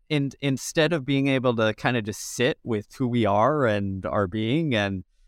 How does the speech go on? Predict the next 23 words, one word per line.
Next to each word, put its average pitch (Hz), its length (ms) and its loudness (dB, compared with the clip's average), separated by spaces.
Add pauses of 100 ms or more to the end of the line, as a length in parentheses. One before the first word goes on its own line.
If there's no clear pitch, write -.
(140)
you 110 80 -8
know, 113 140 4
the 110 100 2
world 113 320 2
that 117 140 2
is 107 120 -2
going 110 280 0
by, 101 380 2
we 143 140 -2
just 143 400 -4
always 143 540 2
look 139 220 0
for 135 260 -2
the 135 120 -2
shiny 135 420 0
objects. - 640 -6 (520)
And 160 300 0 (100)
that 139 480 0
trains 156 560 -2
our 147 180 4
brain 131 480 0
to 151 280 -2
literally 131 880 0